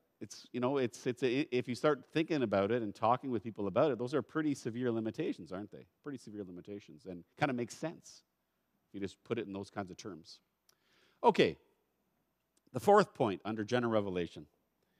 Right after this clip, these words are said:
What does it lead to, this idea of general revelation? What,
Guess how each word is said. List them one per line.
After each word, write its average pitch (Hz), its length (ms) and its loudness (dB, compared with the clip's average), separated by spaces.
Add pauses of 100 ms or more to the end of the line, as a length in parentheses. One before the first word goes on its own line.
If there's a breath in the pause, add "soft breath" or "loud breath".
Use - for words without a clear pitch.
(160)
What 147 380 4
does 147 300 6
it 120 120 0
lead 92 280 -2
to, 73 240 -12 (180)
this 98 160 -8
idea 92 540 0
of 85 100 -12
general 87 260 -8
revelation? 82 640 -10
What, 117 160 -4